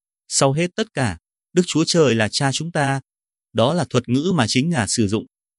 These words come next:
Đó là thuật ngữ mà Chúa Giêsu sử dụng trong lời cầu nguyện mẫu của Ngài,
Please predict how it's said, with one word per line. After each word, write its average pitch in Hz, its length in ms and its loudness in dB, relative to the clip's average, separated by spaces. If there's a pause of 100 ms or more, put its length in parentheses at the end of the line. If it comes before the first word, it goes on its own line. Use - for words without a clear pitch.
(140)
Đó 117 180 2
là 127 180 0
thuật 123 160 -2
ngữ 151 240 0
mà 123 120 2
Chúa 131 240 2
Giêsu 165 400 0
sử 127 220 2
dụng 123 220 -4
trong 143 240 -2
lời 113 200 2
cầu 98 200 -2
nguyện 87 240 -10
mẫu 107 200 -6
của 104 140 -2
Ngài, 85 360 -6